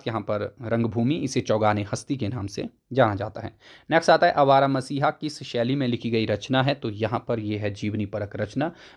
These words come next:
विष्णु प्रभाकर ने लिखी थी शरद चंद्र चट्टोपाध्याय के जीवन पर आधारित। ये, ये प्रश्न भी बहुत इंपॉर्टेंट है, कई बार ये पूछा गया है देखना, and इसको आप सब लोग अच्छे तरीके से जानते हैं। मणिकर्णिका आत्मकथा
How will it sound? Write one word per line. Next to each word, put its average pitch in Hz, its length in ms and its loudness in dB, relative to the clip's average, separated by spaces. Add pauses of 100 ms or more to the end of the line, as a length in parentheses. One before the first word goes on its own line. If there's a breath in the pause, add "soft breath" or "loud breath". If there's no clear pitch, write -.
विष्णु 117 240 -2
प्रभाकर 104 300 2 (140)
ने 113 120 0
लिखी 101 220 -6
थी 117 100 -8
शरद 104 220 -6
चंद्र 95 280 -8
चट्टोपाध्याय 95 640 -10
के 123 140 -10
जीवन 101 300 -6
पर - 200 -2 (260)
आधारित। 110 360 0 (140)
ये, 110 180 -8
ये 156 160 2
प्रश्न 143 280 0
भी 127 80 0
बहुत 113 340 2
इंपॉर्टेंट 107 440 -10
है, 104 160 -10
कई 151 120 4
बार 120 180 4
ये 110 80 -4
पूछा 113 280 -8
गया 113 140 0
है 104 80 -2
देखना, 117 300 -6 (800 loud breath)
and 117 200 2
इसको 113 400 0
आप 104 240 2
सब 123 100 2
लोग 107 180 0
अच्छे 101 160 -6
तरीके 98 300 -8
से 131 120 -6
जानते 95 420 -4
हैं। 92 240 -6
मणिकर्णिका 160 580 4
आत्मकथा 127 880 -2